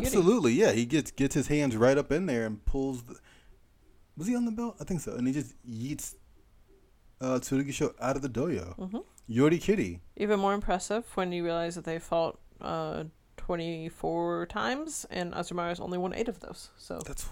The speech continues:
Speaker 1: wild.
Speaker 2: this is not even an opponent that he's, like, good at beating,
Speaker 1: Mm-hmm.
Speaker 2: particularly.
Speaker 1: Fortunately for him, Tsurugi-, oh, Tsurugisho is six and six, so, like,
Speaker 2: He's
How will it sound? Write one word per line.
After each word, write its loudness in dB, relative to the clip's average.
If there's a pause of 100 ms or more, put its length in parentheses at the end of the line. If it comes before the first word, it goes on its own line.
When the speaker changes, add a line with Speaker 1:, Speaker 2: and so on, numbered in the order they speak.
(120)
Speaker 1:
wild. -10
Speaker 2:
this -4
is -8
not 2
even 0
an -2
opponent -2
that -2 (120)
he's, -10
like, -6
good 2
at 2 (180)
beating, 6
Speaker 1:
Mm-hmm. 6
Speaker 2:
particularly. -2 (1800)
Speaker 1:
Fortunately 4
for -6
him, 0
Tsurugi-, -4
oh, -2
Tsurugisho -2
is -2
six -14
and -14
six, -10
so, -10
like, -6
Speaker 2:
He's -20